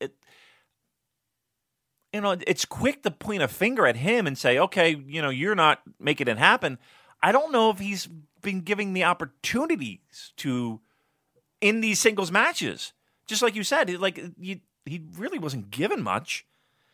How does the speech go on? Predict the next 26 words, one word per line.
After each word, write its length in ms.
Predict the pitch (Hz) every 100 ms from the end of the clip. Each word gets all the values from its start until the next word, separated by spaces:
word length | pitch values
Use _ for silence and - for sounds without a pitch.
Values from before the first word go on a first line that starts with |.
| _ _ -
There 100 | 196
really 220 | 277 233
wasn't 300 | 185 170 - _ _ _
many 340 | 131 165 196
opportunities 840 | - 170 160 - 151 175 180 175 139
to, 340 | - 127 110 104 _ _ _ _ _ _
as 260 | 135 123 110
they 140 | 127
would 140 | 113 104
say 260 | 135 117 110
on 140 | 107
the 100 | 101
Rick 200 | 98 131
and 120 | 123 107
Morty, 400 | 143 160 123 - _ _ _
"Show 480 | - - 190 190
me 220 | 175 170 151
what 240 | 143 139
you 160 | 120 113
got." 440 | 160 247 190 - _ _ _ _ _ _ _ _ _
Really 200 | - 339
wasn't 240 | 220 - 185
a 40 |
lot 240 | 185 285 294
of 60 |
that. 260 | 113 85